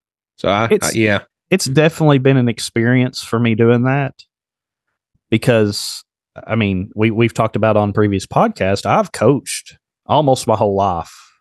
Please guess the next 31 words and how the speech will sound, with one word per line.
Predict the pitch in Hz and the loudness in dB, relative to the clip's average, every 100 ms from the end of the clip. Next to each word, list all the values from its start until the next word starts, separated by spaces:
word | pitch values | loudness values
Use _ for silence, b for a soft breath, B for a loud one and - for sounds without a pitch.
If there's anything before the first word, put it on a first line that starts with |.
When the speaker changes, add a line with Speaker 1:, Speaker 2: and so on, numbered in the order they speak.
| _ - | _ -2
Speaker 2:
that, | 107 98 95 | 0 0 -2
that | 104 | -2
I've | 98 98 | 0 -2
not | 95 | -4
played. | - 101 85 78 - b b b b b b b b _ _ | -2 -2 -2 -8 -14 b b b b b b b b _ _
And | 107 110 107 107 95 90 90 - _ _ _ | 2 4 4 2 2 0 -4 -8 _ _ _
when | 101 113 | -2 2
Elijah | 107 120 131 123 | 2 2 2 2
was | 110 104 | 2 2
in | 95 | -2
soccer, | - 123 196 - 92 90 | -2 0 0 0 -2 0
I | 101 | -2
certainly | - 131 120 107 | 0 0 0 0
didn't | 98 98 87 | 0 -2 -6
coach | - 95 92 - - - | -4 -2 -2 -6 -16 -8
because | 101 104 107 | -2 -2 -2
it | |
was | 92 | -2
a | 92 | -2
high | 120 107 | -2 -4
school | - 101 | 0 2
level | 101 95 | 4 2
soccer. | 92 - 110 - 110 101 - | -2 0 0 0 0 0 -2
And | 101 95 90 - _ _ _ b b b b - | -2 0 -4 -8 _ _ _ b b b b -4
I | |
mean, | 92 92 85 | 0 2 2
I'd | 87 104 92 | 0 0 0
coached | 95 92 - - _ _ _ - - - _ _ _ _ _ _ _ - | -2 -4 -8 -18 _ _ _ -20 -18 -18 _ _ _ _ _ _ _ -2
Little | 113 117 | 2 4
League | 95 85 | 2 0
soccer, | - 92 90 98 92 82 | 0 0 0 0 0 -2